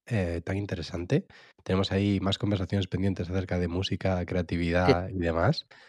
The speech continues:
Speaker 1: Pero nada, si quieres dejar, pues, dónde te pueden encontrar a ti o dónde pueden contactar contigo en Z uno por si quieren desarrollar su próximo proyecto con vosotros, es tu momento.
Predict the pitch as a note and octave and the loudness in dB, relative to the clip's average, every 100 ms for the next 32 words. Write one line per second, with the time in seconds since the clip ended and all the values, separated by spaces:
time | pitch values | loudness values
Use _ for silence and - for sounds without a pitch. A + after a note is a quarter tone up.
0 | _ _ _ - F#2+ E2 E2 G2+ E2+ - | _ _ _ 4 6 6 6 6 4 2
1 | - G#2 F#2+ F#2+ - G2 F2 - - E2+ | 4 4 6 2 4 2 0 -8 -6 -2
2 | F2 F#2+ F2+ F2+ F2+ F2+ F2 E2+ E2+ D#2+ | 2 2 2 2 2 2 0 0 0 4
3 | C3 D3 G2+ F#2 E2+ F2 F2+ E2 F2 F2 | 6 8 6 4 2 2 2 0 -2 0
4 | F2 F2 F2 E2+ E2+ D#2+ F2 F2 E2+ F#2 | -2 -2 -4 -4 -4 -2 0 0 0 -2
5 | F2 F2 F2+ F2 F2+ F2 - E2+ F2 F2 | 0 0 0 -2 -2 -4 -2 -2 0 -4
6 | - _ _ _ _ F#2 F2 - F2 F2 | -10 _ _ _ _ -4 0 2 2 4
7 | F#2 F2+ F#2 E2 F2+ F2+ F2+ E2+ F2+ E2+ | 2 0 -2 -2 -2 0 0 0 -2 -2
8 | F2 E2+ A#2+ E3+ F3+ - G2 D#2 - E2 | 0 2 6 6 6 2 -6 -8 -4 -2
9 | D#2+ D#2+ E2 E2 | 0 -2 -4 -8